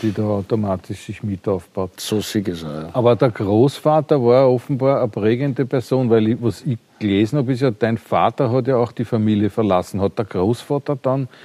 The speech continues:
Speaker 1: die Rolle des Vaters
Speaker 2: Nein,
Speaker 1: eingenommen?
Speaker 2: nein, nein, überhaupt nicht.
Speaker 1: Gar nicht.
Speaker 2: Der Vater ist, mein Vater ist gestorben, wie ich sieben Jahre alt war. Und ich bin dann gelegentlich beim Opa vorbei gependelt.
Speaker 1: Ja.
Speaker 2: Nein, der hat überhaupt keine Rolle übernommen. Der war einfach, der war eine Persönlichkeit.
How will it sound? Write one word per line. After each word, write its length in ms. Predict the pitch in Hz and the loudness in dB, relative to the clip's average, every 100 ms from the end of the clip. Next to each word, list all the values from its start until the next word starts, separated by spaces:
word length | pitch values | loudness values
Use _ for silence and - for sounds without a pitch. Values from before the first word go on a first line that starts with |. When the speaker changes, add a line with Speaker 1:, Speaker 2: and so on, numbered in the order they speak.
| - _ _ _ - | -20 _ _ _ -2
Speaker 1:
die 80 | 113 | 0
Rolle 360 | 98 104 117 131 | 2 2 2 0
des 180 | 135 | -4
Vaters 520 | - 135 127 110 151 127 | 2 4 6 4 2 -2
Speaker 2:
Nein, 80 | 110 | -6
Speaker 1:
eingenommen? 320 | 110 131 127 135 | -4 -4 -2 -2
Speaker 2:
nein, 60 | |
nein, 80 | 156 | -4
überhaupt 420 | 87 82 80 - | -6 -8 -10 -12
nicht. 180 | 87 - 82 | -14 -12 -8
Speaker 1:
Gar 140 | 95 | -6
nicht. 140 | 87 80 - - - | -6 -8 -16 -20 -18
Speaker 2:
Der 80 | - | -8
Vater 340 | 101 113 139 | -2 0 2
ist, 260 | 117 - - | 0 -4 -6
mein 180 | 110 107 | -4 -4
Vater 280 | 110 117 131 | -4 0 -2
ist 120 | - | -2
gestorben, 340 | - 117 123 | -4 0 2
wie 140 | 117 110 | 2 2
ich 100 | - | 0
sieben 240 | 107 101 | 0 2
Jahre 160 | 107 123 | 2 2
alt 160 | 127 | 2
war. 240 | 143 135 123 _ _ - - - - _ | -2 -2 -8 _ _ -20 -20 -20 -20 _
Und 420 | - 113 107 95 120 | -4 0 0 0 -4
ich 160 | 113 | 0
bin 180 | 127 120 | 2 2
dann 300 | 110 110 98 | 2 2 0
gelegentlich 680 | 107 95 113 131 110 104 92 | 0 2 2 2 0 -2 -2
beim 180 | 104 98 | -4 -4
Opa 360 | 101 101 107 95 | -4 -4 -4 -4
vorbei 560 | 98 87 98 113 92 - - - - _ - | -6 -6 0 2 0 -6 -20 -20 -20 _ -10
gependelt. 600 | 85 76 73 98 95 92 | -4 -2 -2 -2 -2 -2
Speaker 1:
Ja. 140 | 92 - _ _ | -4 -12 _ _
Speaker 2:
Nein, 260 | 80 78 65 - - - - - - - | -8 -8 -8 -14 -20 -20 -20 -20 -18 -6
der 120 | 87 | 0
hat 100 | 95 | 0
überhaupt 280 | 98 107 135 | 2 2 2
keine 200 | 113 87 | -2 0
Rolle 220 | 82 90 | -2 -2
übernommen. 440 | 85 85 76 76 80 | -6 -8 -10 -10 -10
Der 200 | 90 90 | -8 2
war 180 | 135 131 | 2 2
einfach, 440 | 87 90 - 90 | 0 -6 -10 -12
der 180 | - 98 | -8 0
war 120 | 117 | 2
eine 100 | 127 | 2
Persönlichkeit. 920 | 110 104 - 117 143 156 - 185 - | -2 -6 -4 -2 -2 -2 0 -2 -2